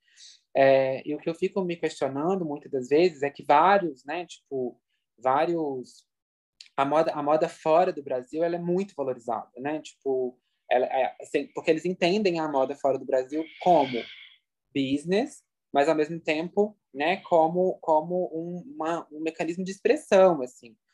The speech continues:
Se a gente for parar pra poder pensar, né, o que Jacquemus fez, o que várias pessoas fazem fora do Brasil, é,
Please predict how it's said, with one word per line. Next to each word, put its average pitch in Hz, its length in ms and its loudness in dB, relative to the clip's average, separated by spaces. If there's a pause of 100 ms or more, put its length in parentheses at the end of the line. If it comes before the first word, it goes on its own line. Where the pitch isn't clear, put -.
(220)
Se - 60 -6
a - 0 -
gente 139 160 -10
for 156 100 -2
parar 151 200 4
pra 151 120 -4
poder 147 220 -2
pensar, 143 520 -4 (400)
né, 143 240 0
o 135 140 0
que - 120 -14
Jacquemus 143 520 -6
fez, 135 560 0 (400)
o 131 80 -8
que - 260 -10
várias 175 340 6
pessoas 147 440 2
fazem 135 420 2
fora 120 340 0
do 120 100 -12
Brasil, 120 580 -6 (400)
é, 131 200 0